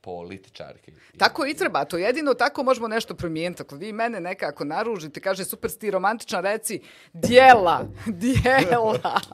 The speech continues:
Speaker 1: Nemojte mi zamjeriti.
Speaker 2: Ne, Bože,
Speaker 1: Ne,
Speaker 2: sačuvaj,
Speaker 1: ne.
Speaker 2: to je, ja, ja se samo nadam da ćete vi uvijek biti tako konstruktivni ako čujete
Speaker 1: Ajde,
Speaker 2: da sam neku
Speaker 1: odgovorite nam
Speaker 2: glupost
Speaker 1: na mistično
Speaker 2: rekla.
Speaker 1: pitanje, što nas ljudi, ovaj, iz, pogotovo iz obrazovne autoriteta, smatraju da smo mi neki neprijatelji?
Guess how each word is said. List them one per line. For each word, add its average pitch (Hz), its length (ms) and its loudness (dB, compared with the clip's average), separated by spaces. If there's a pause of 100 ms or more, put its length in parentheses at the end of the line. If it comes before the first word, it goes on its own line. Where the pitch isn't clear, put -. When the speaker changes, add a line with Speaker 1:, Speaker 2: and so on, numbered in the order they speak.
(120)
Speaker 1:
Nemojte 95 480 -10
mi 90 100 -18
zamjeriti. 85 560 -14 (180)
Speaker 2:
Ne, 226 220 0
Bože, 190 300 0
Speaker 1:
Ne, 156 40 -8
Speaker 2:
sačuvaj, 139 680 -8
Speaker 1:
ne. - 80 -16
Speaker 2:
to 175 180 -4
je, 147 100 -4
ja, 156 180 -2
ja 170 200 0
se - 80 -10
samo 220 160 -10
nadam 220 240 -4
da 175 80 -4
ćete 190 140 -12
vi 214 100 -10
uvijek 233 240 -6
biti 180 160 -14
tako 185 260 -4
konstruktivni 165 600 -8
ako 160 200 -12
čujete 202 520 -2 (340)
Speaker 1:
Ajde, - 140 -12
Speaker 2:
da 185 100 2
sam 202 180 -4
neku 247 200 -2
Speaker 1:
odgovorite 208 280 -2
nam 247 100 2
Speaker 2:
glupost 175 300 -4
Speaker 1:
na - 80 -8
mistično 202 300 -4
Speaker 2:
rekla. - 140 -10
Speaker 1:
pitanje, 117 440 -14
što - 260 -14
nas 214 460 -12
ljudi, 139 460 -14
ovaj, 107 300 -10
iz, 98 180 -16
pogotovo 117 420 -18
iz 107 80 -16
obrazovne 104 420 -16
autoriteta, 92 560 -18
smatraju 87 440 -18
da 80 40 -20
smo 85 160 -20
mi 80 80 -20
neki 78 240 -20
neprijatelji? - 600 -20